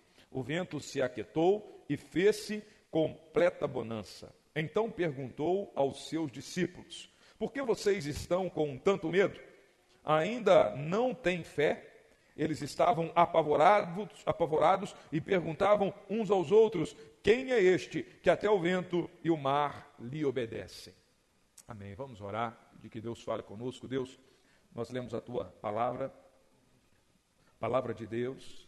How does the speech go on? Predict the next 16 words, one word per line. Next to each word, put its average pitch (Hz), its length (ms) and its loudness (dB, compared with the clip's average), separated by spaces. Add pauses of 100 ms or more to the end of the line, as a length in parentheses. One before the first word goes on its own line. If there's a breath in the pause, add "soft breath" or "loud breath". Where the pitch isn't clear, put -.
santa, 120 500 -10
poderosa, 110 680 -4 (440 soft breath)
para 113 140 -8
nos 113 180 -12
transformar, 117 800 -8 (720 soft breath)
para 113 140 -8
mudar 117 280 -2
a 117 40 -4
nossa 110 240 -10
vida, 120 540 -6 (240)
para 151 100 -4
mudar 131 220 -4
circunstâncias 127 760 -10
na 120 120 -12
nossa 117 280 -10
vida, 127 460 -6